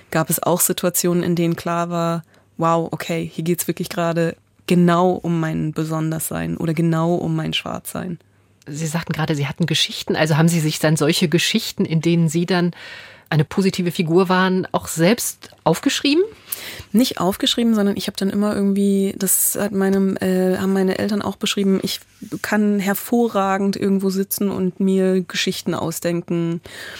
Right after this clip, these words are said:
Speaker 1: Ich hab zum Beispiel auch im Hof unseres, ähm, meine Eltern sind dann irgendwann in das, in das Haus der Großmutter meiner Cousins gezogen,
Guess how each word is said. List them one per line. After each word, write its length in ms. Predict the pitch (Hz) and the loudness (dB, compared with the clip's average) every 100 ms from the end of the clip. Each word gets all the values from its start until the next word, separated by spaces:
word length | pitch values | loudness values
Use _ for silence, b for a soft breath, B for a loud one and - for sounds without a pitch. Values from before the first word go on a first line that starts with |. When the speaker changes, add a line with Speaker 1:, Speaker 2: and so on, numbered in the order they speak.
| B B B B - | B B B B -6
Speaker 1:
Ich 100 | 180 | -4
hab 120 | - | 0
zum 100 | 180 | 0
Beispiel 280 | 170 - 180 | 0 -2 -4
auch 180 | 175 - B B B B B | -4 -6 B B B B B
im 200 | 180 170 - | 2 2 2
Hof 380 | 185 190 254 - | 2 4 2 -2
unseres, 720 | - - 185 185 180 170 - - | -8 -2 0 0 -4 -2 -4 -2
ähm, 500 | 180 175 170 170 170 | -2 0 0 -2 -2
meine 260 | 175 170 165 | 0 0 0
Eltern 320 | 180 208 202 | 0 2 2
sind 160 | 185 | 2
dann 100 | 180 | 0
irgendwann 380 | 180 180 190 190 | 0 2 2 2
in 220 | 185 180 | 0 0
das, 340 | 170 160 - - | 0 -2 -4 -4
in 180 | 170 165 | -4 -2
das 220 | 160 - | -2 0
Haus 420 | 165 185 226 - | 2 4 2 0
der 320 | 185 180 175 B B B B - | 0 0 -2 B B B B -6
Großmutter 1120 | 165 165 185 262 302 - 262 269 294 277 302 - _ _ _ _ | -2 2 2 2 0 0 0 2 0 0 -2 -8 _ _ _ _
meiner 340 | - 185 185 180 | -2 0 2 0
Cousins 560 | - 180 175 175 185 | -2 0 2 0 0
gezogen, 600 | - - - 175 165 220 | -4 -8 -8 -6 -6 -6